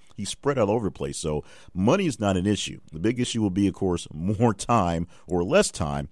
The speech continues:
How much time will he get off to do some of his other projects, jet setting back and forth to make sure he's on tap for things,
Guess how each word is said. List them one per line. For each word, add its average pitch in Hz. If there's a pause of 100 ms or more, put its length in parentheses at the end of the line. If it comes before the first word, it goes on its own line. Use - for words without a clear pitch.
(140)
How 120
much 123
time 113
will 107
he 101
get 98
off 95
to 87
do 95
some 92
of 87
his 78
other 82
projects, 82 (280)
jet -
setting 85
back 76
and 76
forth 76
to -
make 76
sure 71
he's 71
on 76
tap 78
for -
things, 73